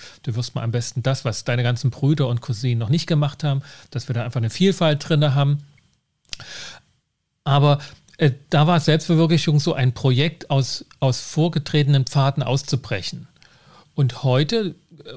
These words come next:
Rolf, du hast das ja so genannt auch, so viele Möglichkeiten, da muss man was auswählen, um,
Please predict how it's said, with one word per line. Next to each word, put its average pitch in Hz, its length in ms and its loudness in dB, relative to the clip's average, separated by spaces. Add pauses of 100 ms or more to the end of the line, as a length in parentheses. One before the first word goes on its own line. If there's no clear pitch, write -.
(100)
Rolf, 156 240 0
du 143 120 2
hast 147 160 0
das 143 120 -2
ja 143 120 0
so 135 140 0
genannt 127 400 0
auch, 156 280 -4 (480)
so 151 180 0
viele 143 240 0
Möglichkeiten, 127 880 0
da 120 100 0
muss 135 180 0
man 143 140 2
was - 280 -4
auswählen, 107 800 -2 (240)
um, 135 180 2